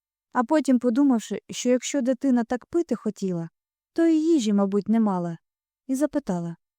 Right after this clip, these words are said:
«Ти голодна?» Хоча могла і не питати. І так все зрозуміло стало.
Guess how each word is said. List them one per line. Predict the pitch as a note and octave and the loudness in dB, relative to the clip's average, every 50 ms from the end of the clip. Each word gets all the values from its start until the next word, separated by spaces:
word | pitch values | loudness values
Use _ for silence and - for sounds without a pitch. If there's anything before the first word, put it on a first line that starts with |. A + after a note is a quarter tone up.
| _ _ _ _ _ _ _ _ _ _ _ _ _ _ _ _ _ _ _ | _ _ _ _ _ _ _ _ _ _ _ _ _ _ _ _ _ _ _
«Ти | - D#4 D4 | -2 -2 0
голодна?» | C4 D#4+ D#4 F4 G4 G4 - G#3 F#3+ F3 - _ _ _ _ _ _ _ _ _ _ _ _ _ _ _ _ _ _ _ _ _ _ _ _ _ _ _ _ _ | 2 2 4 4 4 4 4 2 0 0 -6 _ _ _ _ _ _ _ _ _ _ _ _ _ _ _ _ _ _ _ _ _ _ _ _ _ _ _ _ _
Хоча | _ - D4+ D#4 - - - F#4 | _ -2 -2 -2 -2 -2 -4 0
могла | D#4+ A3+ G#3 G3+ A3 C4 C4+ | 0 2 2 0 0 -2 -4
і | - - A3 | -2 -2 0
не | G#3 G#3 | 0 0
питати. | F#3+ - G3+ - - F#3 F3 E3 _ F3 E3+ D#3+ _ _ _ _ _ _ _ _ _ _ - | 0 -4 -6 -6 -4 -6 -6 -6 _ -12 -14 -14 _ _ _ _ _ _ _ _ _ _ -6
І | C#4 C#4 | -6 -4
так | B3+ - D#4+ D#4 D4 | 0 2 2 2 2
все | - - - A3 | -2 -4 -2 -2
зрозуміло | G3+ G3 G3 G3+ G3 G#3+ G#3+ G#3 G3+ F#3+ F3+ F3+ F#3 | 0 0 0 0 0 2 2 4 4 2 2 -2 -4
стало. | - - - F#3 F3+ F3 E3+ E3+ E3+ | -6 -6 -6 -6 -6 -6 -6 -8 -10